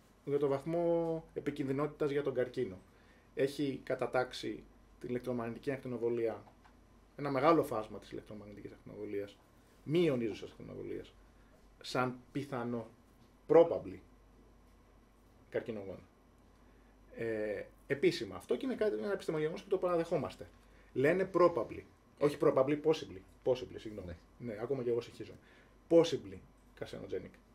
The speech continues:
Speaker 2: Ε,
Speaker 1: Ή-
Speaker 2: είδα την εκείνη την έρευνα και το πρώτο
Speaker 1: Ισχύει αυτό, δεν
Speaker 2: ναι,
Speaker 1: είναι, δεν είναι,
Speaker 2: ναι,
Speaker 1: ναι.
Speaker 2: αλλά
Speaker 1: Ναι,
Speaker 2: το
Speaker 1: ισχύει.
Speaker 2: πρώτο στοιχείο, το πρώτο element που είναι την έρευνα που λέει ότι possibly carcinogenic είναι ο aloe vera.
Speaker 1: Ακριβώς.
Speaker 2: <laughs>
Speaker 1: Και ήταν μέχρι πριν λίγα χρόνια ο καφές.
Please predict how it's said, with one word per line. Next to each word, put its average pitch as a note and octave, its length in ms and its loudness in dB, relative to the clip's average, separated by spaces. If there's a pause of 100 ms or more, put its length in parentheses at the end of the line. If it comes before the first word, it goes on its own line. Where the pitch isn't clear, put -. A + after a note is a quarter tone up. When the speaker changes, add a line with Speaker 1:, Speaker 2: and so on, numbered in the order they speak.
(720)
Speaker 2:
Ε, G#2 100 -8
Speaker 1:
Ή- C#3+ 100 4
Speaker 2:
είδα D3+ 220 2
την B2 120 -4
εκείνη F2 200 -4
την E2 140 -6
έρευνα E2+ 440 -6
και C#3 80 -6
το A2+ 140 -6
πρώτο A#2 280 2
Speaker 1:
Ισχύει C3 320 10
αυτό, G#2+ 320 4
δεν F#3+ 180 10
Speaker 2:
ναι, G#3+ 100 8
Speaker 1:
είναι, C3 140 2
δεν E3 100 2
είναι, F3 100 4 (100)
Speaker 2:
ναι, E3+ 60 6
Speaker 1:
ναι. D3+ 80 4
Speaker 2:
αλλά E2+ 280 2
Speaker 1:
Ναι, D#3+ 160 8
Speaker 2:
το G#2 160 2
Speaker 1:
ισχύει. G#2+ 160 0
Speaker 2:
πρώτο C#3 540 8
στοιχείο, A#2+ 800 2
το G2+ 100 4
πρώτο A#2+ 360 2
element B2+ 420 6
που F#2+ 160 0
είναι C#3 140 -6
την A2+ 160 -2
έρευνα A2+ 340 6
που F#2 120 -2
λέει A2 160 4
ότι A#2 300 0
possibly A#2+ 60 2 (300)
carcinogenic B2 720 -2 (120)
είναι - 140 0
ο D3+ 140 6
aloe D3 320 8
vera. F3 300 6 (500)
Speaker 1:
Ακριβώς. C3+ 420 4 (220)
Speaker 2:
<laughs> - 180 -12
Speaker 1:
Και - 80 8
ήταν E3+ 320 8
μέχρι F#3 280 2
πριν F3+ 140 0
λίγα F3 220 6
χρόνια F3 340 4
ο F#3+ 40 -2
καφές. F#3+ 460 2